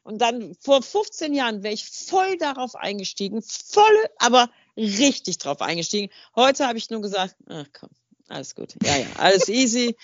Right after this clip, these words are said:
alles super. Lass das mal so da stehen. Äh, passt schon. Ist schon alles gut. Und zack, hat sich die Sache gedreht und dann hat sich das Ding auf einmal erledigt gehabt. Und, ähm, ja, ich, ich find das halt wichtig. Und ich, ich mag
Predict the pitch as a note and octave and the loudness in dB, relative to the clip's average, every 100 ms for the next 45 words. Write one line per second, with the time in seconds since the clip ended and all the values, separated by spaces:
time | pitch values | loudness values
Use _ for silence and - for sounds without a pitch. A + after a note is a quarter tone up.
0 | - - - - G#3+ G3+ F#3+ G3 G3 F3+ | -20 -18 -2 2 4 2 0 0 0 0
1 | F3+ F#3+ F3+ F3 E3 E3 D#3 D3+ - F#3 | -2 -4 -6 -8 -10 -8 -8 -8 -6 -4
2 | F#3+ F3 E3+ D#3 - D3 - - A#2 - | -4 -6 -14 -14 -4 -4 -4 -6 -6 -6
3 | G3 - C#3+ D3+ D#3 E3+ - - - G#3+ | -4 -4 -2 -4 -2 -4 -4 -10 -10 -6
4 | - D#4 E4 C#4+ - A3+ A3+ G#3+ A3 G#3+ | 0 0 0 -4 -4 -6 -4 -2 -2 -2
5 | F#3 F3 A#3+ A#3 G#3 F#3+ F#3+ - - F3 | -4 0 -2 -2 -8 -8 -8 -8 -8 -6
6 | E3+ D#3+ - D3 C#3+ B2 C3+ B2+ - - | -6 -6 -6 -4 -2 2 2 0 -2 -2
7 | G#2+ - - - - - F3 - D#3 E3 | -2 -2 -12 -18 -6 0 0 2 4 4
8 | E3+ E3 - _ _ _ _ _ _ - | 2 -6 -12 _ _ _ _ _ _ -4
9 | A#3 B3+ G3 G3+ - B3+ - C#4+ B3 A3+ | 2 4 2 -4 -8 -6 -4 -2 -2 -4
10 | - G3+ - - G3+ - D3 G3+ G#3 - | -2 -4 -4 -10 -10 -10 -8 -8 -6 -8
11 | G#3 - F#3 G3+ A#3 | -10 -10 -2 0 0